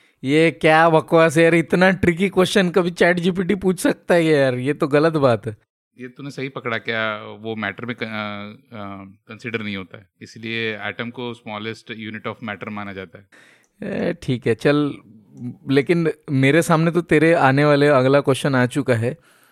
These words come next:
Speaker 1: तो क्वेश्चन पे ध्यान दे। Which of the following is not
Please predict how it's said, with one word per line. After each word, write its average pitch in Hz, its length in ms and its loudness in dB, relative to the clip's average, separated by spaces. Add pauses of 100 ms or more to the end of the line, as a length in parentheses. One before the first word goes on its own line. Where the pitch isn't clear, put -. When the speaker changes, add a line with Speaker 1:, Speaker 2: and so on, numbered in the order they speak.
(140)
Speaker 1:
तो 151 80 2
क्वेश्चन 151 320 0
पे 156 120 4
ध्यान 135 200 2
दे। 160 140 0 (340)
Which 139 260 0
of 143 100 0
the 156 160 0
following 139 420 2 (760)
is 143 320 0 (180)
not 120 600 0